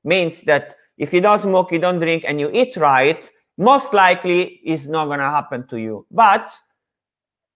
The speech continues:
you, you heard of some people who were very healthy, they thought, or they said, and they got these things. But it's the exception that, uh, confirmed the rule rather than the other way around. But anyway,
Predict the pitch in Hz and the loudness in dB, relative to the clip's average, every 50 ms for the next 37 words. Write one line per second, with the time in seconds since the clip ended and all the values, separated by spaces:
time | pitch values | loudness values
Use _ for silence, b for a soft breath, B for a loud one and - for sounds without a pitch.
0 | _ _ _ _ _ _ - 165 208 185 190 196 - 208 233 220 190 190 180 175 | _ _ _ _ _ _ -4 0 2 2 2 2 0 0 2 2 4 6 6 6
1 | 175 170 156 147 151 151 - 156 156 151 - 156 151 151 147 151 147 147 143 139 | 6 4 2 0 -2 -2 -2 -4 -4 -2 -4 -4 -6 -4 0 0 0 0 2 2
2 | 139 135 131 127 120 135 143 143 143 143 139 131 131 131 - 135 131 131 127 123 | 2 2 2 0 0 0 -2 -2 -2 -2 -2 -4 -4 -4 -6 -4 -2 -2 -2 -2
3 | - 131 117 120 117 - - - _ - 123 120 113 120 117 120 - - 123 113 | -2 -2 -2 -2 -4 -6 -10 -18 _ -8 -8 -6 -4 -4 -4 -4 -4 -4 -2 -2
4 | 110 110 110 98 80 _ _ _ _ _ - 120 123 120 120 117 120 123 113 123 | 0 0 -2 -4 -8 _ _ _ _ _ -8 -6 -4 -4 -2 -2 -2 0 0 0
5 | 120 113 110 113 110 - - - 117 110 110 107 107 - - - _ _ _ _ | -2 -2 -4 -6 -8 -10 -8 -8 -6 -6 -6 -8 -10 -12 -18 -20 _ _ _ _
6 | _ _ - 107 117 139 - - - - - 147 135 - - _ - - 135 139 | _ _ -8 -4 -2 -2 -2 -4 -10 -10 -8 -8 -8 -8 -10 _ -6 0 0 0
7 | 135 - - 165 147 - - 147 135 135 123 123 120 120 - - 117 113 110 110 | 0 0 0 -2 -2 -2 -4 -8 -6 -2 -2 -2 -2 -2 -4 -6 -4 -2 -2 -2
8 | 107 107 117 123 123 - 139 127 120 110 117 113 113 113 113 110 92 - 98 113 | -2 -2 -4 -6 -4 -4 -4 -4 -2 -2 -2 -2 -2 -2 -4 -4 -6 -6 -6 -6
9 | 113 113 117 107 101 101 110 110 107 104 98 - 113 117 123 123 117 117 117 117 | -4 -4 -4 -6 -6 -6 -8 -8 -8 -10 -10 -8 -4 -2 0 0 0 0 -2 -2
10 | 110 113 113 101 95 92 92 92 _ _ _ _ _ _ _ 123 139 - 170 180 | -2 -2 -2 -4 -4 -8 -12 -14 _ _ _ _ _ _ _ -2 0 0 0 0
11 | 180 175 156 135 110 101 104 - | 2 2 2 2 2 0 -4 -10